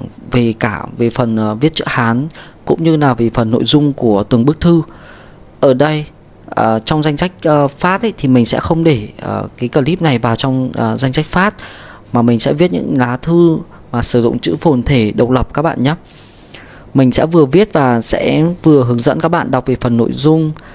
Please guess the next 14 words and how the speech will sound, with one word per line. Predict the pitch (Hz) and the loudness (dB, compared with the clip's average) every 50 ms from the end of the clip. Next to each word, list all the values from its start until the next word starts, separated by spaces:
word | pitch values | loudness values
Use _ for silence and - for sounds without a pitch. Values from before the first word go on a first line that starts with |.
| - - - | -20 -12 -4
cũng | - - - - 156 170 175 190 196 | -2 -2 0 0 0 0 0 0 0
như | 185 170 165 165 160 | -2 0 0 2 2
là | 151 139 131 127 | 2 2 2 2
hướng | 123 120 123 120 | 2 2 2 2
dẫn | - 143 135 170 | 2 0 0 0
các | - 170 | -2 0
bạn | 175 - - 120 127 135 | 0 0 -2 -4 -2 0
viết | 165 180 185 - - | 0 0 0 2 2
về, | 151 135 120 | 2 4 4
ờ, | 113 113 113 110 | 4 2 2 0
chữ | 107 - - | -2 -2 -4
Hán | - 147 139 127 120 123 | -2 -2 0 0 0 0
thư | 131 160 151 | 0 -2 -2
pháp. | - - 175 196 208 | -2 0 -2 -2 -2